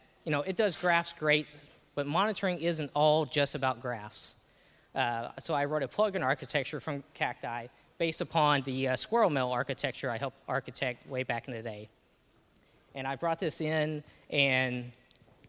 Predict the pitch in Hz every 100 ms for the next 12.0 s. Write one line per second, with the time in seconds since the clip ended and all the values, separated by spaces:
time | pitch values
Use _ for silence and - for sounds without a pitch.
0 | - - - - 170 160 151 139 135 -
1 | 165 170 151 147 - 151 - 151 131 135
2 | 143 143 139 - - 160 165 156 131 -
3 | 156 135 135 135 127 127 - 135 123 127
4 | 151 147 135 127 120 - 123 117 104 -
5 | _ - _ _ _ _ _ _ _ 131
6 | 113 113 - 160 143 - - - 151 180
7 | 202 185 185 185 165 165 - 147 - 160
8 | 160 170 156 151 135 208 196 190 165 156
9 | 135 151 151 143 135 - 175 165 156 135
10 | 156 147 123 - 208 202 - 135 - 170
11 | - 156 151 131 147 151 135 139 131 127